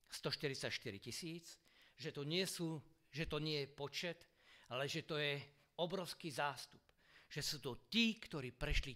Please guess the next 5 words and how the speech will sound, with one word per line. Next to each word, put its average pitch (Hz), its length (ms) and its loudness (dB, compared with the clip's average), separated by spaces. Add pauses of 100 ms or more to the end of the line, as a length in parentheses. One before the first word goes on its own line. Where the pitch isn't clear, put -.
ťažkým - 540 0
obdobím, 123 420 4 (160)
veľmi 185 380 10
ťažkým 151 400 -4
obdobím. 113 480 -10